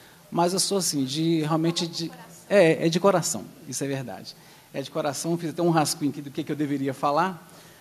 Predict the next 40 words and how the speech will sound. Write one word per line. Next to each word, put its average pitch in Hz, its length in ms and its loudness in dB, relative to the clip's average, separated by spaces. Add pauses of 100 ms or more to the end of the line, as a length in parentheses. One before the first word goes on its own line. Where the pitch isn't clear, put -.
(280)
mas 170 600 -6
a 165 100 -10
sociedade 170 560 0
civil, 165 380 0
eu 170 80 0
sei 165 180 -4
que - 80 -10
saiu 160 140 -2
vitoriosa 156 540 2
nisso 151 240 0
tudo, 160 260 -4 (1040)
né? 117 200 -10
Eu 120 120 -4
acho 131 260 -6
que 131 140 -8
o 127 40 -2
mais 151 220 0
importante 143 640 -4
nesse 151 280 -2
projeto, 139 540 -2
no 147 80 -2
desenho 151 480 0
dele, 156 400 -4 (160)
foi 156 120 -2
a 156 40 0
vitória 143 360 2
da 143 100 2
sociedade 139 540 0
civil, 143 420 4 (640)
dela 131 220 0
ter 139 160 -4
somado 160 600 2
conosco 147 480 -2
o 151 40 2
esforço, 151 560 4
juntamente 160 480 2
com 151 60 -8
o - 20 -4
Ministério 139 400 0
Público, 170 580 2